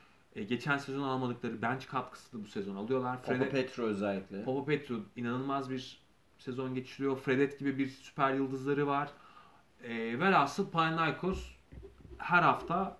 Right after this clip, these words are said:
Speaker 1: biraz daha üstüne koyarak, yükselerek, e, tehlikeli bir, yani temsilcilerimiz açısından tehlikeli bir takım, e, olarak
Speaker 2: Evet.
Speaker 1: geliyor. Pitino da, e, takımı iyice bu noktada havaya sokar abi.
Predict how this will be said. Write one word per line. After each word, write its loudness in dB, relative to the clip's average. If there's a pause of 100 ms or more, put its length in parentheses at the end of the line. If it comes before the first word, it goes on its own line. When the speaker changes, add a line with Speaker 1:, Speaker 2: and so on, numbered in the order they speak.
(160)
Speaker 1:
biraz 0
daha 4
üstüne -4
koyarak, -2
yükselerek, 0 (720)
e, 4
tehlikeli 12
bir, 12 (500)
yani 2
temsilcilerimiz 6
açısından 2
tehlikeli 10
bir 8
takım, 2 (720)
e, -4
olarak 2 (260)
Speaker 2:
Evet. 2
Speaker 1:
geliyor. 8
Pitino 2
da, 2 (420)
e, 6
takımı 0
iyice 2
bu 2
noktada 0
havaya 0
sokar -2
abi. 0